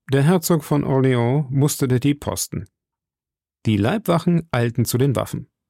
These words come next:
D'Artagnan nahm seinen Platz ein unter seinen Kriegsgenossen.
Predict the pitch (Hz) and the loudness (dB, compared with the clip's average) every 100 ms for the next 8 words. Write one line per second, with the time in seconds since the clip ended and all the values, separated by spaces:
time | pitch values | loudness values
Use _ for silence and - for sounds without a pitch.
0 | _ _ _ _ _ 143 156 165 135 120 | _ _ _ _ _ -2 2 4 4 2
1 | 151 143 123 123 120 123 127 139 127 - | 2 0 2 2 2 2 2 0 -4 -4
2 | 113 110 120 165 120 127 120 117 147 - | -2 0 0 0 0 2 2 2 0 0
3 | 95 - 92 - - 104 | -4 -4 -4 -4 -4 -8